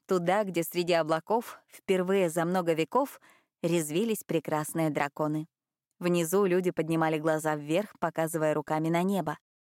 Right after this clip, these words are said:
А там на метле летела молоденькая ведьмочка с развивающимися за спиной чёрными, как ночь, волосами.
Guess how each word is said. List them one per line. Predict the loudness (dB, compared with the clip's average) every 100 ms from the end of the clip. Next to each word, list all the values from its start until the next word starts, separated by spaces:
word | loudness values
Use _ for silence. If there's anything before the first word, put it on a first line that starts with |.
| _
А | -2
там | 2 2 4
на | 6
метле | 4 4 2 2 0
летела | 2 2 2 2 4 4
молоденькая | 4 4 2 2 2 2 2
ведьмочка | 2 2 0 -2 -2 -2
с | 0 0
развивающимися | 2 2 2 2 2 -2 -4 -2 -4
за | -6
спиной | -8 -2 0 0 -2
чёрными, | -2 0 0 0 -2
как | -2 -2
ночь, | -4 -2
волосами. | 0 0 0 -2 -2 -4